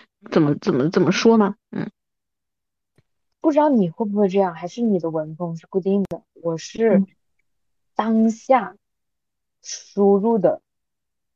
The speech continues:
Speaker 2: 文字
Speaker 1: 嗯。
Speaker 2: 影响，会影响我的文风。如果就是那种看很平铺直叙的小说看多了，然后也会变得平铺直叙。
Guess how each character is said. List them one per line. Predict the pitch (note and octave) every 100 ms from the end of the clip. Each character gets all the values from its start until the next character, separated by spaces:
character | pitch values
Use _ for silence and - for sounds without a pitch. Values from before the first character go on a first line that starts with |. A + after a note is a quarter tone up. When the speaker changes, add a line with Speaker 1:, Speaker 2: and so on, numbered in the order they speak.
| _
Speaker 2:
文 | E3 D#3 D#3+
字 | - F#3+ F3 - _ _ _ -
Speaker 1:
嗯。 | G#3+ F3
Speaker 2:
影 | E3 E3+
响， | G3 - E3+ D3 _
会 | - G#3+
影 | D#3+ D#3+
响 | - D#3+
我 | D3+
的 | D3
文 | D3 D3 C#3+
风。 | D3+ D3 _ _ _ _ _ _ _ _ _ _ _ _ _ _ _ _
如 | - G3+
果 | A3 G3+ D#3+ - _ _ _ -
就 |
是 | G#3+ A3+
那 | A#3
种 | G3+ D#3+ E3 _ _ _ _ _ _ _ _ _ _ _ _
看 | - - A#3+
很 | G3+ F3 D3+
平 | - D#3 E3
铺 | G3
直 | F3 E3 D#3+
叙 | - G#3
的 | F#3+ E3+ - _ _ _ _
小 | - E3+ D#3
说 | - D3+
看 | - F#3+
多 | E3+ D#3
了， | C#3+ - _ _ _
然 | D#3
后 | E3+
也 | F#3 F3
会 | D#3 F3
变 | G3
得 | F3+
平 | - - C#3
铺 | D#3
直 | D3 -
叙。 | C#3 - D#3+